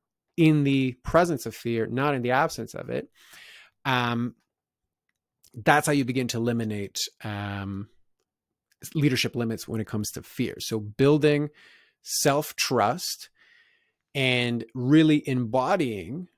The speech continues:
that you can think, feel, and act in alignment with the result that you want, especially when that result is something you've never done. It requires a high level of self-trust to operate in novel situations,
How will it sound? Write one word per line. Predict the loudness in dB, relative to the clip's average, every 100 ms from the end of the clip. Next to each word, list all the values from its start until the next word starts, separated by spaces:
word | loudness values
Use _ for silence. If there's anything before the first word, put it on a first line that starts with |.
| -8
that | -6 0
you | 0
can | 0 -2
think, | 0 -2 -2
feel, | -2 0 2
and | 0 -6 -4
act | -4 -4 -6 -16 -18 _ _ -2
in | 0
alignment | 2 0 -2 -2 -2 -2 -4
with | -6 -6 -4
the | -4
result | -4 -4 -4 -4 -4
that | -8 -8
you | -12
want, | -6 -6 -6 -10 -20 -20 -20 _ -8
especially | -4 4 6 6 4
when | 4
that | 2
result | 2 2 0
is |
something | -2 -2
you've | -2 -4
never | -4 -6 -4 -6
done. | -8 -6 -6 -6
It | -10 _ _ _ _ -10
requires | -8 0 2 2
a | -2
high | -8 -4 -2 0
level | -2 -2 -4
of | -6
self-trust | -4 -4 -4 -6 -6 -6 -6 -10
to | -10 -10 -6
operate | -4 -4 -4 -4 -4 -8 _
in | -2 0 0 -4 -8 _ _ _
novel | -6 -2 0 -2
situations, | -4 -6 -4 -4 -4 -4 -6 -6 -8